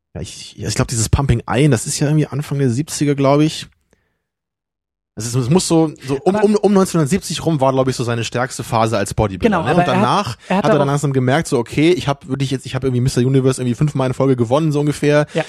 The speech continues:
Speaker 1: Dann hat er, glaub ich, schon mal ein paar Jahre Pause gemacht, ist wiedergekommen, hat sofort wieder gewonnen.
Speaker 2: Ja.
Speaker 1: Und danach dachte er so, okay, ich bin jetzt irgendwie durch damit, ne? Und jetzt
Speaker 2: Genau.
Speaker 1: Filme sind irgendwie mein neues Projekt
Speaker 2: Genau, und
Speaker 1: dann,
Speaker 2: da, da
Speaker 1: ne?
Speaker 2: hat er nämlich auch erzählt, was, was das für ein, für ein Riesenglück war, mit, mit dem ersten Conan in, in diese Rolle gecastet zu werden, dass
Speaker 1: Ja.
Speaker 2: überhaupt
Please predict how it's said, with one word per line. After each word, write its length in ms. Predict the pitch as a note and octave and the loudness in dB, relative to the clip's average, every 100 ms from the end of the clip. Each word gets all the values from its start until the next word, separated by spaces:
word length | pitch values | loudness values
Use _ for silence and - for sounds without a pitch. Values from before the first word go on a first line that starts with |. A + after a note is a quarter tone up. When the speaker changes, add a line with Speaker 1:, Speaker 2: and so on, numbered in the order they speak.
| - | -4
Speaker 1:
Dann 100 | A2+ | -2
hat 60 | |
er, 40 | B2 | 2
glaub 100 | B2 | 0
ich, 80 | - | 0
schon 100 | C3 | -4
mal 80 | |
ein 60 | B2+ | -2
paar 120 | - B2+ | -2 0
Jahre 140 | A#2+ | 0
Pause 300 | A#2+ D3 D3 | 2 0 2
gemacht, 240 | C#3+ C#3+ | 2 2
ist 140 | C3+ A2+ | 0 0
wiedergekommen, 420 | D3+ D3+ C#3+ C3+ | 2 2 2 0
hat 80 | B2 | 0
sofort 320 | A#2+ C#3 C#3+ | 0 0 0
wieder 180 | D3 F3+ | 0 0
gewonnen. 480 | D#3 B2 D3+ E3+ F3+ - | 2 2 2 2 -2 -6
Speaker 2:
Ja. 80 | |
Speaker 1:
Und 80 | D#3+ | -4
danach 180 | B2+ C3+ | -2 -2
dachte 240 | C#3+ C#3 | -2 -2
er 20 | C3 | -2
so, 120 | B2+ | -4
okay, 180 | A#2 C#3 | -2 -2
ich 160 | C3+ | -2
bin 140 | - A#2+ | -2 -2
jetzt 100 | A2 | -2
irgendwie 160 | A#2 | -2
durch 160 | G#2+ B2+ | 2 2
damit, 300 | G2 F#2 F2+ | 0 -4 -2
ne? 100 | A2+ | 0
Und 60 | A#2+ | 0
jetzt 160 | A2+ | 0
Speaker 2:
Genau. 240 | A3 F#3 B2 | 0 0 -4
Speaker 1:
Filme 300 | - C3 C3+ | 0 2 2
sind 120 | A#2+ B2 | 0 -2
irgendwie 160 | A2+ | -4
mein 160 | A2+ A2+ | -2 0
neues 220 | A2+ G2+ | 0 0
Projekt 320 | - G#2 G#2+ | -2 0 0
Speaker 2:
Genau, 80 | D3+ | 0
und 60 | D#3 | 0
Speaker 1:
dann, 60 | |
Speaker 2:
da, 180 | E3 F3 | 2 2
da 80 | E3+ | 2
Speaker 1:
ne? 40 | |
Speaker 2:
hat 60 | E3+ | 2
er 60 | F3 | 2
nämlich 220 | E3+ F3 | 2 0
auch 100 | F#3+ | 0
erzählt, 480 | G#3 - F#3+ D#3+ D#3 | -2 0 -2 -2 -6
was, 180 | E3+ E3 | -6 -4
was 140 | E3 D#3 | -6 -8
das 100 | C#3+ | -8
für 140 | D#3+ | -4
ein, 100 | D3+ | -4
für 160 | - D3+ | -2 -4
ein 100 | C#3+ | -2
Riesenglück 580 | C#3+ F#3 E3+ D#3+ F#3 - | -2 -2 -2 -2 -2 0
war, 140 | D#3 | 0
mit, 260 | D#3 C#3+ D#3 | 0 -4 -4
mit 160 | C#3+ | -2
dem 120 | C#3+ | -2
ersten 320 | C#3+ D3 - C3+ | -2 -4 -6 -2
Conan 440 | F3 G#3+ G#3+ G3 | 2 4 4 4
in, 240 | F#3 F3+ | 0 -2
in 100 | F3 | -2
diese 140 | E3+ E3 | -2 0
Rolle 200 | F3 F3 | 2 0
gecastet 520 | D#3 - E3 - E3 | -2 -2 -2 -2 -10
zu 160 | - D3+ | -4 2
werden, 260 | D#3 D3 | 2 2
dass 160 | D3 - | -2 -2
Speaker 1:
Ja. 140 | G2+ | -2
Speaker 2:
überhaupt 340 | F#2+ D3 F3+ | -2 -2 -4